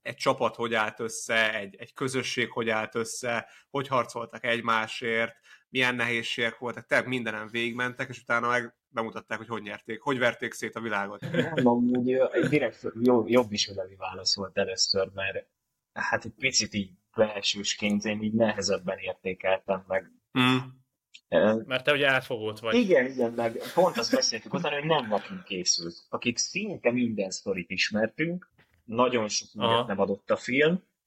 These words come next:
Speaker 2: tehát azért már tudtunk csomó mindenről, azt adta, hogy fel lett építve, meg, meg tényleg egy-két olyan archív felvétel, amit, amit még mi se láttunk, például Benedek Tibiről ugye nagyon idegrázós volt, de összességében tényleg egy nagyon jó dokumentumfilm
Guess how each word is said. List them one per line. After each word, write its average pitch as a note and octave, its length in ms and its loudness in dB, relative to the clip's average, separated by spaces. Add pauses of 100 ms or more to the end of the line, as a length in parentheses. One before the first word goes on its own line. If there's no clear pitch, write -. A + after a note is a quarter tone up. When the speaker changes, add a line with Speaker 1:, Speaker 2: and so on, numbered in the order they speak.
(100)
Speaker 2:
tehát - 160 -2
azért G2+ 200 4
már G2+ 100 0
tudtunk G2 500 -8 (260)
csomó G2 320 0
mindenről, B2 720 2 (680)
azt - 240 4
adta, A2+ 240 2
hogy A2 160 2
fel A2+ 220 0
lett G2 200 -8
építve, B2 520 -2
meg, A#2+ 440 0
meg A2+ 220 -4
tényleg G#2+ 300 4
egy-két G#2 380 -2
olyan G2+ 200 0
archív G2 360 -2
felvétel, G2 640 0
amit, G2 240 -10 (100)
amit G2+ 240 -6
még G2 160 -8
mi F#2+ 60 -18
se - 180 2
láttunk, E2+ 440 -6
például F2+ 320 -2
Benedek F2 400 -2
Tibiről F2+ 380 0
ugye F2 160 -4
nagyon F2+ 340 -6
idegrázós A2 640 0
volt, C#3+ 300 0 (760)
de A#2 400 2
összességében A#2 640 -2
tényleg A2 240 4
egy G2+ 80 -2
nagyon G2+ 280 2
jó F#2+ 140 -10
dokumentumfilm G2 1120 -6